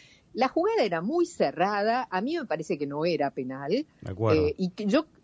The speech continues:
Speaker 1: y yo creo que al árbitro, eh, tuvo muchísimas dudas y le costó decidir y al final tomó una decisión porque tenía que tomar una decisión, pero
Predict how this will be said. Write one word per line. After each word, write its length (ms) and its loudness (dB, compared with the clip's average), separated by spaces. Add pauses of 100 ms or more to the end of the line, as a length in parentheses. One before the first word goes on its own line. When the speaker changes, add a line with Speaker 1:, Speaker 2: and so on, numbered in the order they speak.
(100)
Speaker 1:
y 120 2
yo 140 4
creo 200 4
que 80 2
al 100 4
árbitro, 540 0
eh, 480 -4 (140)
tuvo 220 4
muchísimas 580 0
dudas 480 2
y 120 -4
le 140 4
costó 340 0
decidir 440 2
y 60 2
al 100 -2
final 260 0
tomó 220 2
una 80 2
decisión 360 0
porque 240 0
tenía 280 -4
que 80 -14
tomar 280 0
una 200 -2
decisión, 560 -4
pero 260 2